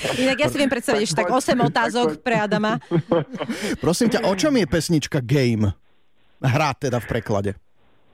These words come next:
Speaker 2: Dobre, skúsim ti nedať, nedať ďalšiu bakalárskú prácu.
Speaker 3: <laughs>
Speaker 2: Ehm, v podstate, ehm, pre mňa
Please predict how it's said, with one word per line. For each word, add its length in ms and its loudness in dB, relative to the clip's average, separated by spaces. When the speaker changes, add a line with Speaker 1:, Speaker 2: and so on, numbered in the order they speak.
Speaker 2:
Dobre, 340 2
skúsim 300 -2
ti 100 -4
nedať, 380 0
nedať 500 -2
ďalšiu 360 -2
bakalárskú 580 -2
prácu. 480 0
Speaker 3:
<laughs> 60 -4
Speaker 2:
Ehm, 640 2
v 200 -8
podstate, 580 0
ehm, 320 0
pre 220 0
mňa 220 0